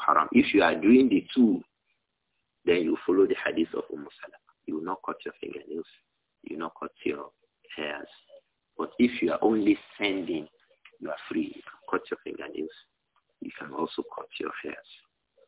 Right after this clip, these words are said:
Can a woman use hair beads to style the hair for it? Don't add anything to your hair.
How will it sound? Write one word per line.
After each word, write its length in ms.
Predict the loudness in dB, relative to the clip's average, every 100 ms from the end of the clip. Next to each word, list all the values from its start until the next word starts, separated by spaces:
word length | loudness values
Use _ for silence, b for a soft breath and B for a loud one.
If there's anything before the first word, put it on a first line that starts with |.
| _ _ _ -20 _ -6
Can 160 | -4
a 60 | 0
woman 340 | 2 2 2 2
use 220 | 0 -2 -4
hair 180 | -2 -2
beads 320 | -2 -10 -10 -10
to 80 | -12 -8
style 240 | 0 0 0
the 80 | -4
hair 160 | -6 -8 -6
for 100 | -8
it? 180 | -6 -10 -14 _ _ -4
Don't 220 | 0 0 0
add 240 | 4 4 4
anything 480 | 2 0 -4 -8 -6
to 100 | -6
your 120 | -8 -10
hair. 120 | -12